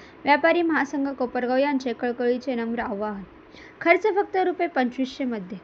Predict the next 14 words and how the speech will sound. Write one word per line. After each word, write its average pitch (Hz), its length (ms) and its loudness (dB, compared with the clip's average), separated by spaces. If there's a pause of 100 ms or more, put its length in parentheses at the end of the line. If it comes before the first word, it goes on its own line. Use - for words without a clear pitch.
(480)
आपल्या 320 260 2
दुकानाची, 311 640 0
व्यवसायाची 277 580 -2
सुरक्षा 262 460 -4
करा. 277 320 0 (340)
व्यापारी 302 400 0
महासंघाचे 269 760 -2
अध्यक्ष, 247 560 -4 (440)
महाराष्ट्र 302 460 2
राज्य 285 320 0
पतसंस्था 262 840 -6 (440)
फेडरेशनचे 311 760 2
अध्यक्ष 254 500 -4 (480)
काकासाहेब 254 580 -2